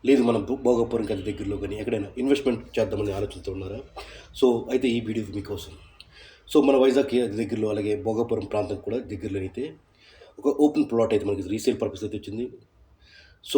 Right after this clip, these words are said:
మార్కెట్, so లోకల్ మార్కెట్‌తో కంపేర్ చేసుకుంటే చాలా తక్కువ ప్రైస్‌కి వీళ్ళు సేల్ చేద్దాం అనుకుంటున్నారు.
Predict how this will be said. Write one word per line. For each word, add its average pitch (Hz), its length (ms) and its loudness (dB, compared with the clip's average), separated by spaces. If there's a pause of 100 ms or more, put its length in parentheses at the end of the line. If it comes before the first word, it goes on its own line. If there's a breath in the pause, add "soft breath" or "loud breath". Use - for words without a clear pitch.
మార్కెట్, 131 380 2 (380)
so - 180 -2
లోకల్ 123 300 2
మార్కెట్‌తో - 400 0
కంపేర్ 101 280 -2
చేసుకుంటే 95 440 -8
చాలా 113 180 0 (280)
తక్కువ - 240 -4
ప్రైస్‌కి 113 320 0
వీళ్ళు 101 200 -4
సేల్ 101 180 -4
చేద్దాం 101 200 -8
అనుకుంటున్నారు. 104 380 -12